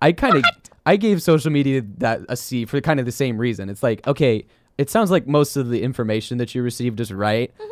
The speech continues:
Speaker 1: but the conclusion, like, of
Speaker 2: Wrong.
Speaker 1: the whole event was totally the opposite of what actually happened.
Speaker 2: I mean, and also they're only talking about Southwest.
Speaker 1: Yeah, that's true.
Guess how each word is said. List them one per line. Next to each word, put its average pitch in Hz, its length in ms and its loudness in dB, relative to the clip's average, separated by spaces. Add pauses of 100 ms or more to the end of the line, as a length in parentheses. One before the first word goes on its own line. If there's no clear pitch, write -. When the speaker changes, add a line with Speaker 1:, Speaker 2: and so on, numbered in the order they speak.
Speaker 1:
but 123 120 -6
the 135 100 2
conclusion, 131 920 0
like, 110 180 -6 (180)
of 262 60 -8
Speaker 2:
Wrong. - 320 4
Speaker 1:
the 165 60 6
whole 180 140 8
event 135 320 4
was 123 220 -4 (260)
totally 165 380 4
the 139 100 4
opposite 135 340 0
of 110 80 -4
what 120 120 0
actually 107 260 -4
happened. 101 380 -8
Speaker 2:
I 269 40 -6
mean, 285 120 -8
and 277 120 -6
also 311 200 -4
they're 240 160 -8
only 185 160 -8
talking - 320 -12
about - 180 -16
Southwest. - 340 -14
Speaker 1:
Yeah, 107 180 0
that's - 160 -6
true. - 200 -12